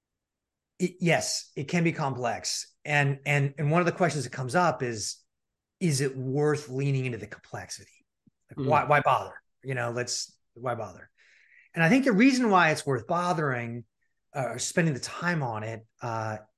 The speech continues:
Speaker 1: is, is twofold. I would say, uh, as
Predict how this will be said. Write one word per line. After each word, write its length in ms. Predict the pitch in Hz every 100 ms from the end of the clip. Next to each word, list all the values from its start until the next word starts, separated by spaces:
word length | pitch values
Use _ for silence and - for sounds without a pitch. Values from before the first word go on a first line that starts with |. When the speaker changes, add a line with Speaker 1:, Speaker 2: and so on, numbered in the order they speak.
| -
Speaker 1:
is, 220 | 143 110
is 240 | - 127 -
twofold. 640 | - 147 - 110 95 -
I 80 | 123
would 140 | 139
say, 600 | 143 147 131 127 120 117 - _ _ _ _ _
uh, 400 | 139 120 110 104 101 _ _ _ _ -
as 760 | 147 180 196 196 190 165 -